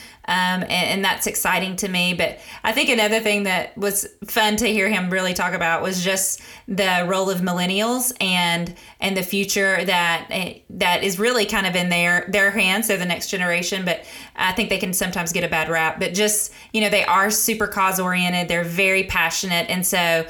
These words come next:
being able to connect their passions to, um, to really causes around the world, I think is, it could be a really,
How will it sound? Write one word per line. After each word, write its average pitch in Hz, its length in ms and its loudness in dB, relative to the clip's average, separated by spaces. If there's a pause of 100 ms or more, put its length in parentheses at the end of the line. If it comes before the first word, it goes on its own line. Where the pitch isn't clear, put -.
(240)
being 208 220 4
able 190 220 0
to 202 160 -4
connect 190 580 0
their 190 160 2
passions 175 680 -2
to, 185 460 0 (340)
um, 180 520 0 (240)
to 269 540 0
really 226 300 2
causes 190 500 0
around 185 300 2
the 180 80 0
world, 175 440 2
I 196 80 0
think 190 280 -4
is, 185 560 0
it - 180 -8
could 277 160 0
be 247 140 4
a 185 120 2
really, 180 640 -2